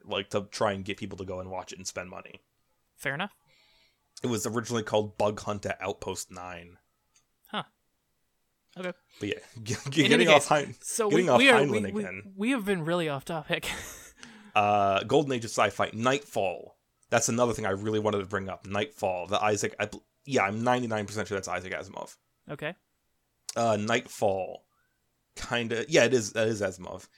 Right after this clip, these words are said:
Speaker 1: It reminds me a little bit of Potma Inverted because you have, like, society,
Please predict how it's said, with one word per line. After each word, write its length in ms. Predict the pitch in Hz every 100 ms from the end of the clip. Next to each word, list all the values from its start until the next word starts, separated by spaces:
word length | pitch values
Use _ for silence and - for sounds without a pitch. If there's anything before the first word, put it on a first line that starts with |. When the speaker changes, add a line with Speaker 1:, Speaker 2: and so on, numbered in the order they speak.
| -
Speaker 1:
It 60 |
reminds 480 | 110 107 113 113 104
me 360 | 110 107 98 - -
a 80 | 104
little 220 | 104 98
bit 220 | 98 104
of 280 | 107 98 -
Potma 360 | 113 101 107
Inverted 480 | 98 95 101 98 95
because 280 | 95 - 98
you 60 | 101
have, 360 | - 101 95
like, 380 | 101 92 - - _ _ _ _ _ _ _ _ _ _ _
society, 1120 | - - - - 113 117 107 104 95 92 90